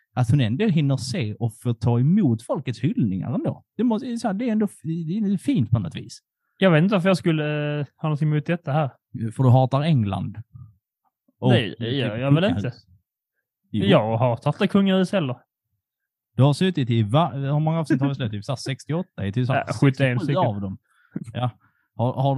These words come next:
Speaker 1: du, har du lyckats klämma in något hat mot Storbritannien?
Speaker 2: Ja, men det kanske deras, eh,
Speaker 1: Ja, ja, ja.
Speaker 2: hat och har kanske bara poängterat mycket av, eh, deras, eh, historiska gärningar har lett till mycket negativt för andra människor än dem.
Speaker 1: Ja.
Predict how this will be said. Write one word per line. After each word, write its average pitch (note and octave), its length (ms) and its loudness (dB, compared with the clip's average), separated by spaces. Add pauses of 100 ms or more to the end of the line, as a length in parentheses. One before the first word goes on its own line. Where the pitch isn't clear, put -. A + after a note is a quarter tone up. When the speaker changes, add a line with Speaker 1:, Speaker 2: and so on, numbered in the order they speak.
Speaker 1:
du, A2 80 -4
har C3+ 140 0
du C3 80 0
lyckats C3 380 -2
klämma B2+ 320 -2
in A#2+ 80 0
något A#2 120 -2
hat A2+ 300 -2
mot G#2 140 -2
Storbritannien? A2 760 0 (720)
Speaker 2:
Ja, A#2+ 480 2
men B2 160 2
det B2+ 60 -4
kanske C3+ 240 -2
deras, B2+ 360 2
eh, C#3+ 140 -2
Speaker 1:
Ja, B2 120 -6
ja, F2+ 420 -10
ja. C#3 60 4
Speaker 2:
hat D#3 400 4
och B2+ 60 4
har C3+ 320 4
kanske C3+ 260 -2
bara C#3+ 180 0
poängterat C3+ 720 -2
mycket D3 420 -2
av, B2+ 260 -2
eh, B2 400 -2 (420)
deras, B2+ 480 0
eh, B2+ 160 0
historiska C#3+ 640 2
gärningar C#3 500 -2
har C3 300 -2
lett C#3+ 260 -6 (100)
till C3+ 120 -2
mycket C3 420 -4
negativt B2 500 -4
för C3 80 -6
andra B2 200 -4
människor B2+ 400 -2
än A#2+ 80 -2
dem. D3 280 -4 (320)
Speaker 1:
Ja. G2+ 240 -6